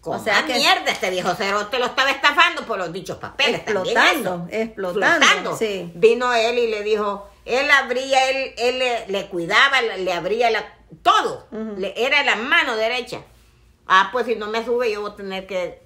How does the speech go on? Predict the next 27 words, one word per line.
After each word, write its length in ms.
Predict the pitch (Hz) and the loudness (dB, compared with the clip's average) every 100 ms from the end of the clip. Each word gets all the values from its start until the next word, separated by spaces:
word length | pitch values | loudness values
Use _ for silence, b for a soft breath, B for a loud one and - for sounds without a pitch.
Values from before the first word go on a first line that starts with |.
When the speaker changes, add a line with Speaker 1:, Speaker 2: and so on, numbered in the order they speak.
| _ - - | _ -20 -6
Speaker 2:
que 140 | 165 | -4
irme", 340 | 156 143 135 | -4 -6 -10
le 160 | 120 120 | -14 -16
dijo. 200 | 120 - _ _ | -20 -20 _ _
Speaker 1:
Está 160 | - 208 | -10 -6
bueno. 180 | 202 | 0
Speaker 2:
"Pues, 180 | 196 226 - - - | 4 4 4 -6 -10
eh, 260 | 226 - _ _ | -10 -10 _ _
vaya", 220 | 294 226 427 427 | 2 4 6 4
le 120 | 370 381 | 2 -2
dijo, 140 | 508 480 - - 196 | -4 -6 -10 -8 -8
"andate 360 | 202 285 294 285 | -2 -2 -2 -6
ya", 140 | 330 | -6
le 140 | 220 185 | -6 -4
dijo, 180 | 214 214 190 | -4 -6 -8
Speaker 1:
Va. 100 | 190 180 | -8 -6
Speaker 2:
"entregame 580 | 226 196 226 240 302 285 | -6 -6 -6 -4 -4 -2
las 160 | 262 254 | -4 0
llaves 320 | 339 330 294 254 | 0 2 0 -2
y 80 | 233 | -4
todo". 340 | 311 320 302 - _ _ | 0 0 0 -6 _ _
Y 140 | 220 175 | -12 -10
lo, 220 | 165 - | -12 -10
"andale 460 | 175 170 151 165 180 | -8 -4 -4 -4 -6
después". 380 | 208 - 240 427 _ b b b b b b b _ - | -8 -10 -10 -10 _ b b b b b b b _ 2
"Ay, 300 | 247 339 330 | 4 4 0
vení 280 | 285 285 349 | -2 -2 0